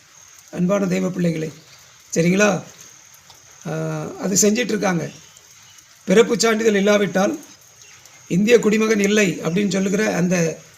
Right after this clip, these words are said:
சூழ்நிலைக்குள்ளே கொண்டு போயிட்டுருக்காங்க. அவங்களுக்கு வாக்குரிமை கிடையாது அப்படிங்கிறதுக்குள்ளே கொண்டு போயிட்டுருக்காங்க.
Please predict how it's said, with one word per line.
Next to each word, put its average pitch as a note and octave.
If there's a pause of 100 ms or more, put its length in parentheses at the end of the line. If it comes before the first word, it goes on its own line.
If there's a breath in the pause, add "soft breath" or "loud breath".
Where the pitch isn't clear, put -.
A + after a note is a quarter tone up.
(260)
சூழ்நிலைக்குள்ளே G3+
கொண்டு G3+
போயிட்டுருக்காங்க. G3
அவங்களுக்கு G#3
வாக்குரிமை G3
கிடையாது F#3
அப்படிங்கிறதுக்குள்ளே F3+
கொண்டு F#3
போயிட்டுருக்காங்க. D#3+